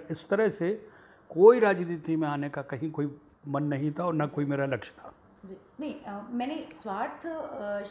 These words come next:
Speaker 2: शब्द जो है इस्तेमाल किया वो शायद व्यक्तिगत तौर पे नहीं
Speaker 1: नहीं,
Speaker 2: किया।
Speaker 1: नहीं, हम सब स्वार्थी हैं किसी न किसी रूप में,
Speaker 2: मैंने,
Speaker 1: इसको आप
Speaker 2: मैंने
Speaker 1: डिनाई
Speaker 2: आपको
Speaker 1: थोड़ी कर
Speaker 2: कई
Speaker 1: सकते हो।
Speaker 2: वीडियोज़ में कहते सुना है कि आपने कहा कि,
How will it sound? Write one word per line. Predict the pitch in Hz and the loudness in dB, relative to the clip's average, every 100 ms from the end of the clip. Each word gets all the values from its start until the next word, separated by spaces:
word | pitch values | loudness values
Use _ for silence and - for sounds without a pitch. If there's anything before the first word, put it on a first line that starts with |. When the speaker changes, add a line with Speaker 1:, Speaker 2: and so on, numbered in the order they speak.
| - | -8
Speaker 2:
शब्द | 254 226 302 | -6 -6 -6
जो | 269 | -4
है | 269 | -4
इस्तेमाल | 262 214 202 220 | -6 -4 -2 -2
किया | 226 233 | -2 -2
वो | 226 | 0
शायद | 240 220 214 | -2 -6 -6
व्यक्तिगत | 196 220 254 254 | -8 -6 -6 -2
तौर | 240 | -2
पे | 240 | -2
नहीं | 220 | -4
Speaker 1:
नहीं, | 202 196 | -4 2
Speaker 2:
किया। | 214 | 6
Speaker 1:
नहीं, | 269 | 8
हम | 180 | 6
सब | 180 220 | 4 4
स्वार्थी | - 185 180 214 | 8 8 8 0
हैं | 233 185 | -2 -2
किसी | 180 185 | -2 0
न | 160 | 0
किसी | 156 156 | 0 -2
रूप | 139 | -2
में, | 135 | -4
Speaker 2:
मैंने, | 135 135 | -4 0
Speaker 1:
इसको | 180 | 4
आप | |
Speaker 2:
मैंने | 170 165 | 6 6
Speaker 1:
डिनाई | 170 180 | 6 4
Speaker 2:
आपको | 180 208 | 4 2
Speaker 1:
थोड़ी | 190 | 2
कर | 165 | 0
Speaker 2:
कई | - | -2
Speaker 1:
सकते | - | -2
हो। | |
Speaker 2:
वीडियोज़ | 233 302 370 | -4 -4 -4
में | 359 | -6
कहते | 381 226 220 339 | -8 -10 -8 -8
सुना | 370 185 | -6 -6
है | 185 185 | -6 -8
कि | 185 254 | -6 -6
आपने | 269 294 | -6 -6
कहा | 285 254 277 | -8 -6 -6
कि, | 302 320 | -6 -10